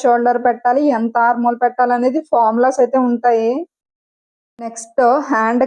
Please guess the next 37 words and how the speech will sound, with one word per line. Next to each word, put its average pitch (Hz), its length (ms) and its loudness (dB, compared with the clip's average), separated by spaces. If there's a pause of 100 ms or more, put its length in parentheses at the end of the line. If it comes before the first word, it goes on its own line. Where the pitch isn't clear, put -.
కటింగ్ 233 360 -2
కోసం 233 300 0 (440)
ఆర్మ్ 226 240 0
హోల్ 247 160 2
ఉంటుంది 226 340 -4
కదా, 220 140 4 (100)
ఫ్రంట్ 220 420 -2
ఆర్మ్ 226 200 -2
హోల్, 233 140 0 (120)
బ్యాక్ 214 360 0
ఆర్మ్ 226 200 -2
హోల్ 226 120 0
అయితే 220 160 -2
ఈ 254 60 0
విధంగా 226 240 0
అయితే 247 200 0
మెజర్ 220 260 0
చేసుకోవాలి. 226 420 0
హాఫ్ 226 220 -2
ఇంచ్ 220 200 -4
క్రింది 220 320 -2
నుంచి 233 240 -4
మెజర్ 214 280 0
చేసుకోవాలి. 202 580 2 (140)
So 247 180 0
నాకు 254 240 -2
ఎయిట్ 202 220 -2
పాయింట్ 240 260 -2
ఫైవ్ 220 240 2
వచ్చింది 220 440 -6
front 214 320 -4
and 220 160 -4
back 202 200 0 (140)
కూడా. 196 220 2 (960)
So 285 80 -2 (120)
నేను 269 160 0 (100)
హ్యాండ్స్ 233 380 -2